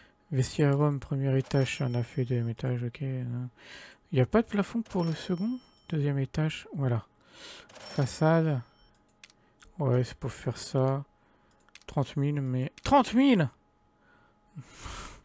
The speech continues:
Ah ouais, quand même. Deuxième étage, plafond. Ouais, j'aurais mis celui-là.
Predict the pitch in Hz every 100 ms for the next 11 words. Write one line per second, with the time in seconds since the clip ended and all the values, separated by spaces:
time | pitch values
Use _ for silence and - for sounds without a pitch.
0 | - - - - - 190 185 - - _
1 | _ _ _ _ _ _ 151 156 185 175
2 | - 170 175 160 123 - - _ _ _
3 | _ _ _ _ _ _ _ - - 143
4 | 131 131 123 123 - 139 139 143 - -
5 | 127 117 - 139 143 147 - _ _ _
6 | _ _ _ _ _ - - 403 _ _
7 | _ - _ _ _ _ _ _ _ _
8 | _ _ _ _ - - _ _ _ _
9 | _ _ _ _ _ - - - - 143
10 | 123 127 143 180 185 - 160 127 117